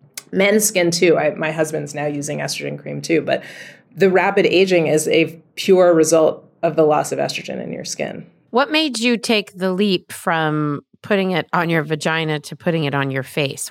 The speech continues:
Speaker 2: What did you see besides that you weren't peeing your pants? What did you see that made you go, "Okay, the natural conclusion is I should be putting this on my face"?
Speaker 1: Yeah,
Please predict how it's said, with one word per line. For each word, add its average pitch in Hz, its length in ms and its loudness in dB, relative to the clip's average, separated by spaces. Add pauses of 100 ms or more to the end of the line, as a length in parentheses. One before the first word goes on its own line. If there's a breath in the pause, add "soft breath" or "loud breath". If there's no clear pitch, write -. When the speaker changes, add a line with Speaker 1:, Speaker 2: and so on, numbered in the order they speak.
(120)
Speaker 2:
What 185 320 -2
did 180 240 -6
you 175 180 -2
see 147 720 -2 (800)
besides 170 480 0
that 165 140 -4
you 156 200 -2
weren't 143 400 -2 (440)
peeing 160 420 0
your 147 120 0
pants? 185 680 0
What 196 120 2
did 202 200 2
you 185 160 2
see 196 300 0
that 170 160 2
made 170 220 -2
you 165 80 -2
go, 156 440 2
"Okay, 165 200 0
the 156 120 2
natural 156 360 -2
conclusion 147 560 0
is 139 180 0
I 139 100 2
should 143 300 -8
be 143 120 -2
putting 139 280 -2
this 131 160 -8
on - 80 -4
my 131 140 -4
face"? - 440 -8 (160)
Speaker 1:
Yeah, 175 420 2